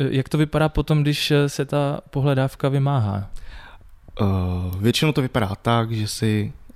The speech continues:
Speaker 2: eh, zákazník požádá online, mají jako hezky propracovaný ty stránky, kde píšou, že tady to je zdarma, a když to splatíte do tady té doby, tak nic neplatíte navíc,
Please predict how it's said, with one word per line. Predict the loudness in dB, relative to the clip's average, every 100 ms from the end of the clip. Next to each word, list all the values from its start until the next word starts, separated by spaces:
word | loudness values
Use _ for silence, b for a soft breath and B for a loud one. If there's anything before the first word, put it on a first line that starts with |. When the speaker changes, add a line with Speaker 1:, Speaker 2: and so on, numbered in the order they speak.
| -8
Speaker 2:
eh, | -6 -4 -4 -4
zákazník | -2 -2 0 -2 2 2 2 -2 -12 -20 b b b b
požádá | -4 0 0 2 2 0 2
online, | 2 4 4 4 2 2 0 -2 -6 b b b -4
mají | -2 -2
jako | -2 -6
hezky | -6 -6 -4
propracovaný | -4 -4 -6 -4 -2 -2 -2 -4
ty | -4 -6 B B B B
stránky, | -6 -2 0 0 0
kde | -2
píšou, | -4 -6 -4 -2
že | -2 -2 -2 B B B B -12
tady | -10 -4
to | -2
je | -2
zdarma, | -2 -2 0 0 2 2
a | 0
když | -2
to | -4
splatíte | -4 -4 -6 -4 -4
do | -4
tady | -6 -8
té | -6 -4 0
doby, | 0 2 2 0
tak | -6 -10 -14 -6
nic | 0 0 0
neplatíte | -4 -4 -6 -4 -2
navíc, | 0 0 -2 -4